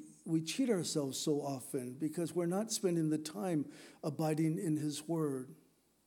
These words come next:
Again, I think we make it so complicated when it's really fairly simple.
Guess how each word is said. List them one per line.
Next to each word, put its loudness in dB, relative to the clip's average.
Again, 4
I 2
think 0
we 4
make 2
it 0
so 2
complicated -4
when 2
it's 0
really 4
fairly 2
simple. -4